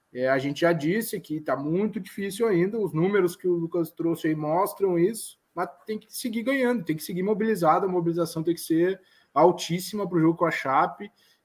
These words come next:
e assim pro Flamengo também, embora o Flamengo esteja com o foco dividido, né? Mas enfim, é, e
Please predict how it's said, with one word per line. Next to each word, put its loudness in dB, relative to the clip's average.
e 6
assim -2
pro -4
Flamengo -2
também, -4
embora 4
o 2
Flamengo 0
esteja -2
com -6
o -10
foco -8
dividido, -4
né? -14
Mas -12
enfim, -4
é, -4
e -4